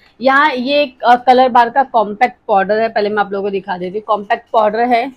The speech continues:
जो कि मैंने बिल्कुल अभी न्यू लिया है। Normally मैं sugar से makeup करती थी, but मैं recently mall में गई थी तो, अ, मुझे concealer चाहिए था, because of आपको पता है मेरे थोड़े dark सर्कल है और एक्ने problem है।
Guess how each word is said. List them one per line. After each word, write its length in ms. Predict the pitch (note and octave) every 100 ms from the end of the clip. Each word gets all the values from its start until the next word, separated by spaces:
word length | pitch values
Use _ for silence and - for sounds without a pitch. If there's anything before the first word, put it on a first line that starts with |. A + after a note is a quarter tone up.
| _ G3
जो 120 | A3
कि 100 | A3+
मैंने 200 | A3+ A#3
बिल्कुल 260 | A3 A3+
अभी 220 | A#3 A3 A#3+
न्यू 240 | A3+ A3+
लिया 260 | A#3 A3 G#3
है। 160 | A3
Normally 360 | G#3+ G#3 A3 A3
मैं 80 | A#3
sugar 300 | - A#3 A#3
से 120 | B3
makeup 300 | A3+ G#3 G3+
करती 240 | G#3+ F#3+ G3+
थी, 180 | A3+ B3 _ _ _ _
but 120 | F#3+ G#3
मैं 100 | A3+
recently 480 | A3+ A#3 G#3+ G#3 A#3
mall 260 | G#3 F#3+
में 160 | G#3 A3
गई 160 | G#3 G#3
थी 280 | A3 A3 G#3
तो, 240 | G3+ G3+ G3
अ, 200 | F3+ F#3
मुझे 320 | G3+ G3 G#3
concealer 560 | A3+ G3+ F#3+ G3+ F#3
चाहिए 300 | G3 G#3 F#3+
था, 60 | G3
because 360 | F#3 F#3 F3+ G3
of 60 |
आपको 240 | F#3+ - F#3+
पता 140 | G3
है 60 | G3
मेरे 140 | G3
थोड़े 220 | F#3+ F#3
dark 260 | F3+ F3 F3
सर्कल 380 | - G#3 G3+ F#3+
है 80 | F#3+
और 80 |
एक्ने 280 | F#3+ F#3 G#3+
problem 460 | G#3 G#3 F3 F#3+ G3
है। 160 | G3+